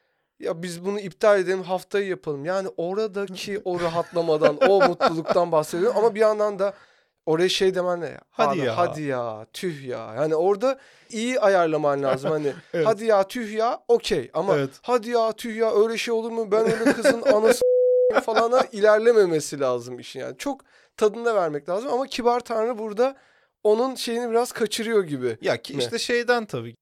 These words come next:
Speaker 2: sakat bırakan düzeydeki kibarlıktan dolayı ben kendimi hatırlıyorum. Mesela bekar olduğum dönemlerde, o Göztepe'de yaşadığım dönemlerde eve bekar ve potansiyel kendime en azından bir süreliğine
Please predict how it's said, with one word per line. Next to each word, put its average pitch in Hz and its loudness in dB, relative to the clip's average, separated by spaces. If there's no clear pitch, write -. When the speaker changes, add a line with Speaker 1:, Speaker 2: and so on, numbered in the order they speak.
Speaker 2:
sakat - -4
bırakan 156 -4
düzeydeki 139 -6
kibarlıktan 151 -6
dolayı 160 -6
ben 190 -4
kendimi 226 -8
hatırlıyorum. 226 -4
Mesela 147 -8
bekar 170 -4
olduğum 196 -2
dönemlerde, 147 -2
o 156 0
Göztepe'de 165 -8
yaşadığım 170 -10
dönemlerde 147 -8
eve 190 0
bekar 170 -2
ve 190 -2
potansiyel 180 -2
kendime 170 -4
en 190 -4
azından 160 -6
bir 196 -4
süreliğine 156 -4